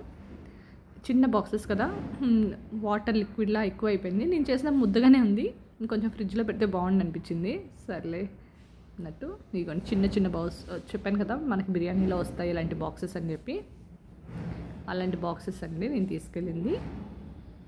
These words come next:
పరమాన్నం మాత్రం స్టీల్ బాక్స్లో తీసుకెళ్ళాను, ఎందుకంటే వేడిగా ఉంటుంది. ఇదిగోండి,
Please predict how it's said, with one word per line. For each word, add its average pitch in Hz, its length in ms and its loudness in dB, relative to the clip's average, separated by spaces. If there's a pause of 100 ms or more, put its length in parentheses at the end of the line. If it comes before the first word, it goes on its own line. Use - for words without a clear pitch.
(1400)
పరమాన్నం 254 400 6
మాత్రం 226 300 0
స్టీల్ 233 340 2
బాక్స్లో 190 340 -2
తీసుకెళ్ళాను, 175 580 -4
ఎందుకంటే 190 400 0
వేడిగా 180 340 -2
ఉంటుంది. 165 280 -6
ఇదిగోండి, 170 320 -2